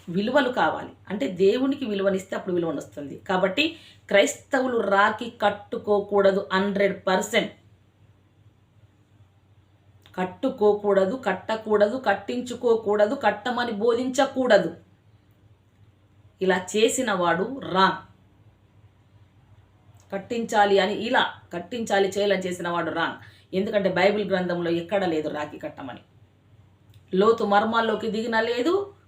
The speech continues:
ముత్యాలు అడబోసినట్లు దేవుడు వాక్యాన్ని వడబోసినా లేదు కదా. కాబట్టి మనము జాగ్రత్తగా ఉంది, ఉండి క్రీస్తు రక్షణే మనకు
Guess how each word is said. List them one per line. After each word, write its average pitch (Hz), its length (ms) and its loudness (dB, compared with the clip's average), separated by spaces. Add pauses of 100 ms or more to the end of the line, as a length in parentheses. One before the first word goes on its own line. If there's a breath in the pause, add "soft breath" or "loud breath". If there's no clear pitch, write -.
(120)
ముత్యాలు 208 420 0
అడబోసినట్లు 208 560 0
దేవుడు 196 260 2
వాక్యాన్ని 185 440 0
వడబోసినా 196 640 0 (320)
లేదు 143 280 -4 (800)
కదా. 277 300 -2 (160)
కాబట్టి 190 360 0
మనము 170 280 -4
జాగ్రత్తగా 196 640 -2
ఉంది, 190 400 -4 (240)
ఉండి 240 400 0 (480 soft breath)
క్రీస్తు 233 340 -2
రక్షణే 208 400 -2
మనకు 208 520 -4